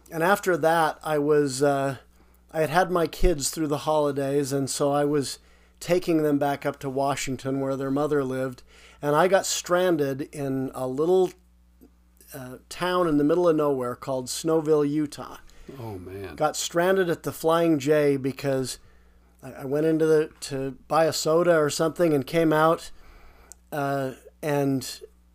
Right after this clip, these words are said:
Speaker 1: couldn't start my car. It wouldn't, wouldn't start. And long story short, we,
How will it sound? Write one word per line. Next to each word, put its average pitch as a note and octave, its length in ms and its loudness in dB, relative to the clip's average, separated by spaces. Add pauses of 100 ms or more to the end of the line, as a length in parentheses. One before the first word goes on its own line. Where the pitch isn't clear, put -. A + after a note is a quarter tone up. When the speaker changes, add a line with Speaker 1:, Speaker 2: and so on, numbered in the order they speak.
(320)
Speaker 1:
couldn't C#3 280 -4
start D3 280 -2
my C3+ 120 -6
car. D3 340 -2
It G#2+ 80 -12
wouldn't, C3+ 260 -8 (140)
wouldn't C3 260 -6
start. E3 520 2
And C3+ 320 -8 (840)
long E3 280 4
story D3 320 2
short, D#3 440 4
we, D3+ 340 0